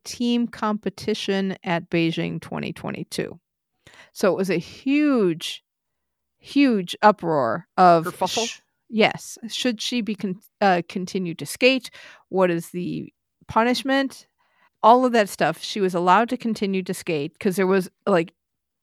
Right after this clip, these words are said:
Speaker 1: very, very hurried Court of Arbitration for Sport decisions that happened right there. She was allowed to skate in the women's singles. She placed fourth. Uh, so that didn't affect the medals, but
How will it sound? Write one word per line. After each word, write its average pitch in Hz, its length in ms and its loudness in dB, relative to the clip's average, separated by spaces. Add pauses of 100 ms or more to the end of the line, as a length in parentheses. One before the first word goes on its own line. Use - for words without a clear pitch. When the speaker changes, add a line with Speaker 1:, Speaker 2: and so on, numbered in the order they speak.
Speaker 1:
very, 233 360 6
very 190 640 2 (180)
hurried 185 840 2 (460)
Court 220 220 2
of 190 60 -2
Arbitration 170 520 -2
for 180 80 -14
Sport 185 280 -4
decisions 156 640 -8 (100)
that 208 140 0
happened 165 260 0
right 170 160 -2
there. - 240 -8 (300)
She - 120 -6
was 190 120 -2
allowed 202 280 2
to 240 60 -10
skate 190 440 -2
in 185 260 -2
the 175 240 -2
women's 175 420 -2
singles. 220 540 0 (240)
She - 180 -6
placed 175 360 -2
fourth. - 420 -6 (260)
Uh, 165 440 2
so - 220 -6
that 214 160 4
didn't 240 180 -4
affect 208 260 -4
the 202 60 -8
medals, 233 400 0 (280)
but 180 160 0